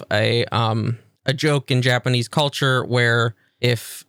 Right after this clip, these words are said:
an idol, like, you know, has a, has a baby or, like, announces that they're pregnant, uh, the fans will say, "Oh, I wish I could be reincarnated as the kid."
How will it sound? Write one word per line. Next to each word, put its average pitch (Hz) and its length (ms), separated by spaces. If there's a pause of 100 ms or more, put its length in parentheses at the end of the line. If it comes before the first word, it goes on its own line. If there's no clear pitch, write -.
an 117 160
idol, 123 540
like, 117 460
you 131 140
know, 110 400
has 123 260
a, 117 140
has 120 180
a 120 60
baby 123 560 (240)
or, 127 80
like, 120 240
announces 123 420
that 117 160
they're 110 120
pregnant, 143 500 (180)
uh, 110 340 (200)
the 131 120
fans 135 400
will 127 80
say, 123 480
"Oh, 131 220
I 120 140
wish 123 240
I 123 40
could 120 140
be 120 160
reincarnated 117 760
as 113 260
the - 120 (160)
kid." 113 460